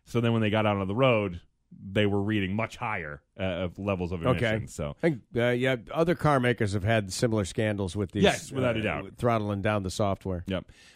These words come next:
Speaker 1: Officials called the settlement, uh, which is the largest according to the Clear Act settlement,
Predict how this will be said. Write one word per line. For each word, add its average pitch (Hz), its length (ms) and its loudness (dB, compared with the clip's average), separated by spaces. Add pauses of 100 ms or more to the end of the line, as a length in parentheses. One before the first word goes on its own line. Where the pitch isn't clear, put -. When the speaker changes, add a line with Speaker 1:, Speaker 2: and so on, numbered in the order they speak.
Speaker 1:
Officials 127 400 4
called 143 220 4
the 113 80 -2
settlement, 139 560 2
uh, 113 160 6
which 107 180 2
is 98 80 -2
the 98 120 0
largest 120 460 4
according 107 300 2
to 90 60 -2
the 87 80 -2
Clear 107 240 0
Act 101 200 -4
settlement, 107 480 0